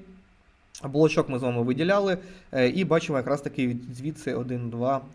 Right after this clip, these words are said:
три, чотири, чотири дні йде відпрацювання, так, відпрацювання шортове. Е, на Coin дев'яносто вісім,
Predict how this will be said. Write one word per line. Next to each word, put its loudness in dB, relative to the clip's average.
три, -6
чотири, -6
чотири -2
дні 2
йде 6
відпрацювання, 0
так, -6
відпрацювання -4
шортове. -2
Е, 4
на 0
Coin 2
дев'яносто 0
вісім, -4